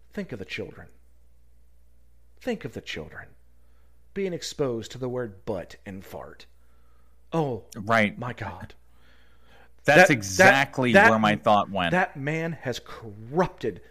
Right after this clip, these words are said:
Speaker 1: the youth of this community, and I, I don't know if we'll ever be able to recover from what this man has done. These children will have to carry the scars he has inflicted for the rest of their lives, and it will affect their family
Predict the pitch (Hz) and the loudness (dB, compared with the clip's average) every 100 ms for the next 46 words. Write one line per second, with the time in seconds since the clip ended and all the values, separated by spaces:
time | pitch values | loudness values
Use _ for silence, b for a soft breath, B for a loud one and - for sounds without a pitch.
0 | b b - 127 117 143 190 - 117 139 | b b -14 -12 -8 -6 -6 -6 -4 -2
1 | 151 - - 139 127 110 104 - b b | -4 -6 -10 -8 -6 -6 -8 -10 b b
2 | b b b - 135 120 - - - - | b b b -8 -6 -6 -10 -20 -20 -6
3 | 147 156 170 180 185 170 170 160 - 156 | -2 2 4 6 4 2 2 2 -2 -8
4 | - 170 151 147 139 135 131 139 - 139 | -4 0 0 0 -2 -2 -4 -8 -4 -4
5 | 110 98 b b b b - 165 139 139 | -4 -8 b b b b -10 -6 -4 0
6 | 156 135 131 147 135 139 127 131 110 120 | 0 0 -4 -4 -2 -2 -2 -6 -4 -4
7 | 110 98 B B B B 127 B 175 220 | -4 -8 B B B B -20 B 0 0
8 | - - - 208 170 170 156 180 185 - | -2 -10 0 2 4 2 0 -2 -4 -8
9 | - 175 196 190 170 - 175 160 139 131 | -4 0 0 0 -4 0 2 4 2 0
10 | 165 170 160 165 170 170 143 113 b b | -2 -2 -2 -6 -2 0 0 -6 b b
11 | b b - 170 151 160 170 185 143 156 | b b -4 0 2 0 0 -6 -2 0
12 | 156 135 131 110 - - - b b b | 0 -2 -2 -6 -8 -16 -20 b b b
13 | - 180 214 214 - 202 202 196 185 170 | -2 4 6 6 6 2 2 0 2 4
14 | 165 151 127 | 4 2 -4